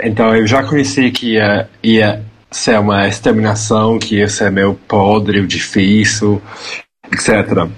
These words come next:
Mas olha, eu fiquei bem chocado com a proposta, mas também eu fiquei, assim,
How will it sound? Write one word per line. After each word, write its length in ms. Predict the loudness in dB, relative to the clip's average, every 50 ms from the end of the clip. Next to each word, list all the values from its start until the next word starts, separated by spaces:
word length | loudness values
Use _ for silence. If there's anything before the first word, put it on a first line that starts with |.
| -18 -6 -2
Mas 180 | 0 2 2 2
olha, 400 | 2 2 2 2 2 2 0 0
eu 60 | 0
fiquei 220 | -2 -2 -2 -2
bem 260 | 0 0 0 0 0
chocado 960 | 0 0 0 0 0 -2 0 0 0 2 0 0 -2 0 -2 -2 -2 -2 -6 -14 _ _ _ _ _ _ _ _ _ _ _ _ _ _ -18 -12 _
com 300 | -2 0 0 2 2 0
a 40 | 0
proposta, 800 | -2 -4 -4 -2 0 0 0 0 -2 -4 -4 -4 -4 -4 -4 -6 -10 -14 -16 -14 -14 -14 -6 -2
mas 180 | 0 0 2 2
também 680 | 2 0 2 2 2 2 2 2 2 0 -2 -4 -6 -10 -18 _ _
eu 160 | 0 0 0
fiquei, 640 | 0 -2 -2 0 2 2 2 2 2 0 -2 -4 -8 -16 _ _ _ _ _ _ _ _ _ _ _ _ _
assim, 520 | -2 -2 0 -2 -2 0 0 0 0 -2